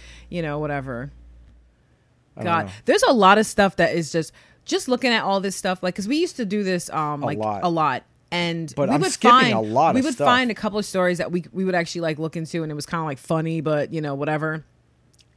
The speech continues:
Speaker 1: There's a lot of bad stuff
Speaker 2: Mm.
Speaker 1: in the
Speaker 2: Another
Speaker 1: news.
Speaker 2: teen mom is
Speaker 1: Oh,
Speaker 2: pregnant again with
Speaker 1: God.
Speaker 2: baby number four.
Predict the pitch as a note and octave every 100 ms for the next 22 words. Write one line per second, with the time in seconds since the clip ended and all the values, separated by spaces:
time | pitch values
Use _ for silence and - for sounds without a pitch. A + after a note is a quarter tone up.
0 | - - _ F#3 B3+ A#3 D#3 D3 D3 D#3
1 | E3+ D3 C3+ - C#3+ D3 D3 D3 - -
2 | D#3+ C#3+ C3+ - - _ - D3 E3 D#3+
3 | D3+ C#3+ C#3 C#3 B2 C3 - D3+ C3+ B2+
4 | B2+ A2+ E3 E3 C3+ A#2 - G#2 C#3+ C3+
5 | C3 C3+ D3+ F3+ G3 E3+ - - E3+ E3+
6 | C#3